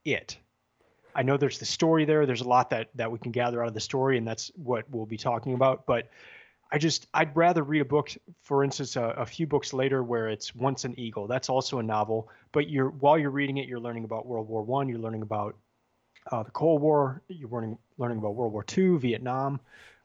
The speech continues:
uh, and, and that can be applied to, to other books or other things that you, that you read, or just learning about those wars in general. Uh, so I, for, for my time, I'd, I'd rather read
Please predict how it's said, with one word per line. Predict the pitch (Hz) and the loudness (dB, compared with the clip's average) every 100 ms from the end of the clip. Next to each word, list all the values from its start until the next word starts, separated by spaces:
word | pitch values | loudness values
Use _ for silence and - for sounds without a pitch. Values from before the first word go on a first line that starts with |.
| - | 0
uh, | 131 117 113 | 2 2 2
and, | 131 131 - - | -2 -4 -6 -2
and | 131 123 120 - _ _ _ _ _ _ _ | 0 0 -4 -12 _ _ _ _ _ _ _
that | 143 147 156 | 0 2 2
can | 151 | 0
be | 135 | -2
applied | - - 147 139 131 110 - _ _ _ _ _ _ _ _ - | -2 2 4 4 0 -6 -16 _ _ _ _ _ _ _ _ -10
to, | - 131 - | -4 -2 -2
to | 139 | -4
other | 131 151 143 | 2 4 4
books | 127 143 - | 2 0 0
or | 131 | -2
other | 139 | -2
things | 131 147 131 | -2 -4 -4
that | 123 120 | -4 -6
you, | 123 113 117 | -4 -6 -6
that | - 117 | -6 -8
you | 117 | -4
read, | 139 147 143 139 | 2 4 4 2
or | 143 113 110 113 - _ 151 | -2 -2 -2 -4 -8 _ -6
just | 147 - - | -4 -4 -6
learning | 139 143 139 | 0 2 2
about | 123 120 | 2 2
those | 123 117 | 0 -6
wars | 117 123 123 | -2 0 0
in | 117 | -2
general. | 104 120 127 101 98 - _ - _ _ | -2 -2 -2 -4 -8 -14 _ -20 _ _
Uh, | 135 113 113 - | -2 0 0 0
so | - | 2
I, | 135 151 - - - _ - _ _ - | 4 4 -2 -16 -18 _ -20 _ _ -2
for, | 143 135 - | 2 2 0
for | 143 | 0
my | 131 123 | 2 0
time, | - 156 175 | 0 2 2
I'd, | 139 117 - | 2 0 0
I'd | 147 143 | 0 2
rather | 147 143 | 2 2
read | 127 135 131 127 107 | 0 -4 -2 -4 -6